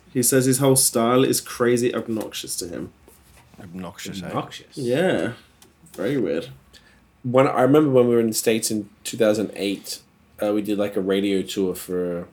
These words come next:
Speaker 3: like, five weeks, went all around, and the first time anyone ever said it, D J Hyphen, shouts to him,
Speaker 2: Yeah.
Speaker 3: he said that Andre three thousand's in his top five. I'm like, "What?" I've never heard anyone say that before until then.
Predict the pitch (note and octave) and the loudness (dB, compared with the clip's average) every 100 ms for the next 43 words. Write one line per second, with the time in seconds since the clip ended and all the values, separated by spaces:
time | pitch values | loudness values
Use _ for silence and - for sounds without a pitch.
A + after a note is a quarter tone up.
0 | _ F2 - - F2+ F2 F2 F2 D#2+ F#2 | _ -16 -14 -6 -4 -4 -6 -10 -10 -8
1 | F#2 F2+ F2+ F2+ F#2 - F2 F#2 F2+ - | -8 -6 -8 -8 -12 -14 -16 -14 -16 -18
2 | _ _ _ _ _ _ - - - A#2+ | _ _ _ _ _ _ -8 -6 2 4
3 | A#2 - A2+ F#2+ G#2 G#2 G#2+ G#2 G2 G2 | 4 0 -4 -2 -2 -2 0 2 0 0
4 | - G#2 B2 - - _ - G#2 G2+ G2 | 0 2 0 0 -12 _ -8 -6 -2 -2
5 | G2+ G#2 - A#2+ B2 A2 F#2+ - G2 G#2+ | 0 -2 -2 -4 -2 -4 -6 -8 -6 -4
6 | A#2+ - E2+ F2 F#2 F2 D#2+ - G#2+ F#2 | -6 -10 -10 -6 -4 -2 -2 2 0 2
7 | F#2+ E2 G2+ F#2+ F#2 G2 F#2+ G2+ F#2+ F#2+ | -2 -2 -4 -4 -2 -4 0 0 0 -4
8 | F#2 F#2 - G2+ - - A#2 A2 F2+ F2 | -8 -8 -4 -4 -4 -6 -4 -4 -6 -12
9 | E2+ - - _ _ - E3+ A#2+ C4+ - | -12 -14 -18 _ _ -20 -16 -8 -8 -8
10 | - - _ _ _ - G#2+ A2+ B2+ C#3 | -14 -16 _ _ _ -10 -6 0 4 6
11 | B2 A#2+ A2+ G#2+ G#2 G2 G2 D#2+ - - | 6 4 4 2 -2 -2 -2 -4 -8 -12
12 | - - G2 G2 E2+ C2+ | -12 -12 -8 -8 -8 -10